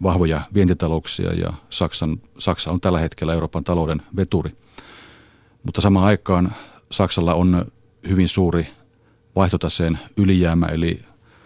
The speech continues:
Saksa, Saksan vienti vetää niin, niin lujasti, että tavallaan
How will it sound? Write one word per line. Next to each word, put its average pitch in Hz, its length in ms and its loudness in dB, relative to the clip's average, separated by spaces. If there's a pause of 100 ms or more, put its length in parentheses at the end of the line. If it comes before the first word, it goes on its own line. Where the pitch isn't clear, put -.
(320)
Saksa, 90 460 2 (100)
Saksan 87 340 0
vienti 87 260 4
vetää 92 280 2
niin, 87 320 4
niin 90 160 0
lujasti, 92 420 2
että 80 320 -6 (800)
tavallaan 80 520 0